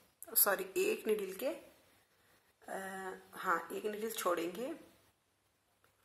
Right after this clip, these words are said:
और अब देखिए,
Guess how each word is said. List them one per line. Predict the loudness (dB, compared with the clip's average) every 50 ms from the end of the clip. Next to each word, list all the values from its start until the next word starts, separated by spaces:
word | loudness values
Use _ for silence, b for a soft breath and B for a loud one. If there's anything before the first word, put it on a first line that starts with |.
| _ _ _ _ _ _ _ _ _ _ _ _ _ -6
और | -2 0 0 0 -2 -4 -12 -18 -20 -20 _ _ _ _ _ _ _ _ _ _ _ _ _ _ _ _ _ _ _ _ _ _ _ _ _ _ _ _ _ _ _ B B B B B B B B B B B B -8 2 2
अब | 2 2 4
देखिए, | 2 0 0 0 0 2 4 6 6 6 4 2